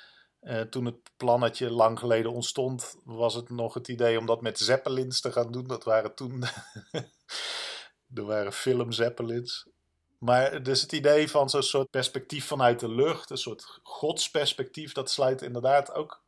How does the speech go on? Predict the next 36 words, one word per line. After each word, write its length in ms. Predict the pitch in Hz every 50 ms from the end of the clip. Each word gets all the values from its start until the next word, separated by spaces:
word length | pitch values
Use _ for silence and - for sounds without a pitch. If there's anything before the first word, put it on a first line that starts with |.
| _ _ _
op, 160 | - - - _ -
in 160 | - 127 120
zekere 300 | 117 123 123 120 120 113
zin 200 | 113 120 117 117
aan 240 | 120 120 120 120 120
bij 180 | 117 110 113
die 160 | 113 110 107
staatskundige 1080 | - - - - 117 110 110 - - - - - 139 135 135 135 127 123 117 - 123 110
leer. 320 | 110 117 123 127 127 120
Dat 180 | 120 120 120 131
idee 340 | 135 117 120 120 123 123
heb 160 | 120 117 - -
je 120 | - 120
van 240 | - 120 117 113 -
veel 240 | - 123 117 117 117
van 220 | - 120 110 107
die, 260 | 107 104 104 104 101
eh, 200 | 98 98 98 98 95 _ _ _ _ - - - - - - _ _
fascistische 640 | - - 113 104 - 147 135 - - 135 - - 120
bewegingen. 580 | 113 113 113 120 123 135 135 127 131 113 117 -
Ook 200 | - 156 160 151
dat 120 | 135 131
de 80 | 143 131
mensen, 440 | 123 127 127 131 123 - - 123 120
die, 200 | 123 127 123 120
de 140 | 113 113
leiders 500 | 117 113 117 120 131 143 139 143 131 -
van 120 | - 123 117
die 100 | 120 117
bewegingen, 720 | 113 110 117 127 147 165 - - 143 120 120 120 123 - _ _ _ _ _
heel 260 | - 123 139 156 151 147
erg 200 | 139 135 127 -
vanuit 340 | - 143 131 127 131 127
een 80 | 127 117
soort, 300 | - - 123 117 - -
eh, 440 | 123 120 120 117 113 113 113 110